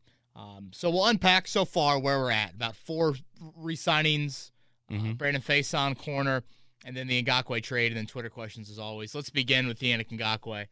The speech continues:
Speaker 2: Right.
Speaker 1: Um, uh, Chris, from the standpoint of he never, he doesn't go against the Colts next year, it's a win. <laughs> Eight and a half career sacks against the Colts, three more than any other team for him in the league. Uh,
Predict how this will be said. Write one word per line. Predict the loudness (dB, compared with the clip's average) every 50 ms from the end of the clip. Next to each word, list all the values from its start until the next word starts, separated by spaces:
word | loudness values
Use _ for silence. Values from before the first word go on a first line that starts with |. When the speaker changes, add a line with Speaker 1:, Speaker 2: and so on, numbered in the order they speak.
| _ _ -10
Speaker 2:
Right. | -8 -8 -8 -8 -10 -12
Speaker 1:
Um, | -16 -16 -14 -14 -14 -16 -16 -18 -20 _ _ _ _ _ _ _ _ _ _ _ _ _
uh, | -12 -12 -12 -8
Chris, | -2 0 2 2 2
from | 2 0 0
the | 0
standpoint | 2 2 4 4 4 4 2 2 2 2
of | 0 0 -2 -6 -10 -12
he | -12 -10 -8
never, | -6 -4 -4 -2 -2 -2 -2 -4 -6
he | -6 -4 -4 -4
doesn't | -6 -6 -2 0 0 0 2 4
go | 4 4 4
against | 4 2 0 0 -2
the | -4
Colts | -4 -2 -4 -4 -4 -6
next | -6 -6 -6 -6 -6
year, | -6 -6 -6 -8 -14 _ _
it's | -12 -10 -8
a | -8
win. | -8 -8 -8 -8 -10 -14 _ _
<laughs> | _ 0 0 2 0 -4 -20 -20 -20 -20 -20 _ 0
Eight | 2 2 4
and | 4
a |
half | 4 2 2 2
career | 0 0 2 2 2
sacks | 2 2 2 2 2 2 -2
against | -6 -8 -10 -10
the | -6
Colts, | -2 0 0 0 0 -4 -10 -18 -20 _ _ _ _ _ _
three | 0 0 2
more | 4 6 6 6
than | 4 4 4
any | 4 4 4
other | 4 2 0
team | 0 -2 -2 -2 -2
for | -2 -2
him | -2 -2 -2
in | -4
the | -4 -6
league. | -6 -6 -6 -6 -8 -10 _ _ _ _ _ _ _ -4
Uh, | -4 -4